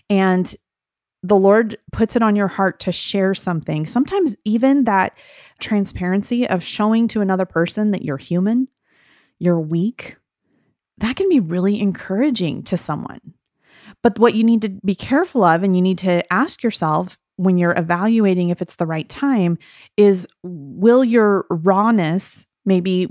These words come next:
the nearness to the situation that you're in, will it be a distraction to what the Lord is doing? Because that's what we don't want.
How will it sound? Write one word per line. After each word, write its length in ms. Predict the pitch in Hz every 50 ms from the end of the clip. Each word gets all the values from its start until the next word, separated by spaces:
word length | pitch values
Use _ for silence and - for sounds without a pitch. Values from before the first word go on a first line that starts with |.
| - - -
the 120 | 180 175
nearness 760 | 170 170 180 185 196 208 214 214 190 156 160 180 185 - - -
to 400 | - - 202 185 180 175 165 -
the 120 | - 175
situation 580 | - - 190 - - 180 175 175 196 - 214 190
that 160 | 175 - -
you're 100 | 175 175
in, 220 | - 165 156 160 - - - - - - _
will 200 | - 196 214 220
it 80 | 233 196
be 100 | 208 214
a 60 | 202
distraction 1120 | 180 185 170 - - - - 185 185 214 247 254 - - - - - - - - 175 170 _ _ _ _ _ _ _ -
to 120 | - 202
what 180 | 190 185 170 -
the 80 | 185
Lord 220 | 170 165 156 147 151
is 140 | 156 - -
doing? 340 | - - - - - - - _ _ _ _ _ _ _ _ _
Because 160 | - - 208 175
that's 220 | 208 202 208 -
what 120 | 220 -
we 140 | 180 185 180 165 - _
don't 340 | - 175 175 180 185 - -
want. 280 | 156 151 143 - -